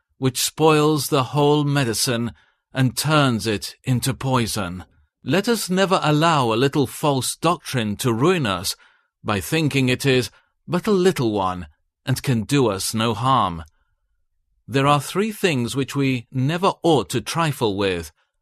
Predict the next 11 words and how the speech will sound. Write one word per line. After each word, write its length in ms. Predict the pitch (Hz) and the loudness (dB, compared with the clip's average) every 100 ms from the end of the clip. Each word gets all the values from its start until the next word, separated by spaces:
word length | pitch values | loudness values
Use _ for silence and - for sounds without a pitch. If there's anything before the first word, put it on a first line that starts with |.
| _ _ _ | _ _ _
a 120 | 95 | -4
little 280 | 101 139 165 | -2 0 -2
poison, 640 | - 143 139 139 156 170 143 _ _ _ _ _ | 0 0 0 0 -2 -2 -8 _ _ _ _ _
a 120 | 113 | -2
little 320 | 113 160 233 214 | 0 0 0 -2
sin, 520 | - 190 110 87 85 _ _ _ _ _ _ - | 0 -2 -2 -6 -12 _ _ _ _ _ _ -2
and 240 | 120 110 | 0 2
a 60 | 107 | 0
little 600 | 107 139 147 139 135 - _ | 2 0 0 0 -2 -8 _
false 560 | - 127 131 139 - | -8 -2 -2 -2 -6
doctrine. 760 | - 123 98 - 110 95 92 | -4 -4 -4 -8 -10 -10 -12